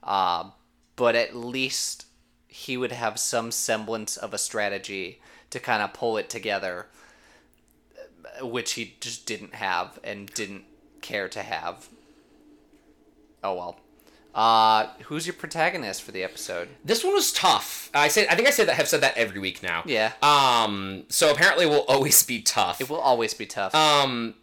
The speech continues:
Speaker 2: but honestly, Susan feels like the protagonist of this episode. Uh, she's working right alongside Rich. They have a group confessional, the two of them, where they're both talking to the camera after somebody walks away and is like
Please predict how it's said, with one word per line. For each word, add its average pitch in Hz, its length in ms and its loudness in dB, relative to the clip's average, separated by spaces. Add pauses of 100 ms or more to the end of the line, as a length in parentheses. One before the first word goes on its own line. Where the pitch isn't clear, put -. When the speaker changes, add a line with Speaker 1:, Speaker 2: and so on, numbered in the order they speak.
(100)
Speaker 2:
but 180 140 4
honestly, 277 720 2 (400)
Susan 226 640 4
feels 196 220 2
like 196 200 2
the 196 80 -2
protagonist 147 640 2
of 131 100 -2
this 117 100 -4
episode. 78 520 -2 (360)
Uh, 107 540 6
she's 156 340 2
working 143 480 0
right 117 220 6
alongside 110 840 4
Rich. 110 280 2
They - 80 2
have 233 100 2
a 254 60 4
group 135 260 -6
confessional, 139 600 0
the 202 100 -6
two 208 200 0
of 214 120 2
them, 240 300 2 (260)
where 156 140 4
they're 156 140 8
both 123 300 0
talking 127 420 2
to 123 60 -2
the 113 100 0
camera 117 440 4
after 110 320 4
somebody 110 200 -2
walks 104 340 0
away 107 320 2
and 123 80 0
is 101 160 -4
like 98 560 -4